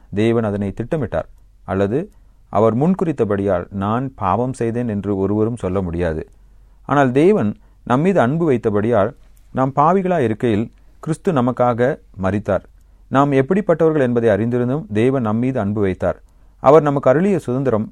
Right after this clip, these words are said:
பாவம் செய்வதற்கு மட்டுமல்ல, நாம் அவரது சுவிசேஷத்தை விசுவாசித்து இயேசுவுக்காக வாழும்படியாக அது கொடுக்கப்பட்டது.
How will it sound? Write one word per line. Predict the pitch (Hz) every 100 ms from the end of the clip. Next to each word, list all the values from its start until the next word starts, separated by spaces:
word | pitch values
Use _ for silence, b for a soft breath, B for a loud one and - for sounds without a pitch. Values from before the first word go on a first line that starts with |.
| -
பாவம் | - 123 170 160
செய்வதற்கு | 123 117 110 95
மட்டுமல்ல, | 98 - 123 104 82 95 b b -
நாம் | 98 113 139 170
அவரது | - 107 104 101 104
சுவிசேஷத்தை | - 123 135 135 - 117 104 98
விசுவாசித்து | 90 - 110 104 107 - 185 b b b b -
இயேசுவுக்காக | 113 160 175 160 139 131
வாழும்படியாக | 110 101 123 127 113 113 127
அது | 131
கொடுக்கப்பட்டது. | - 95 - 92 90 80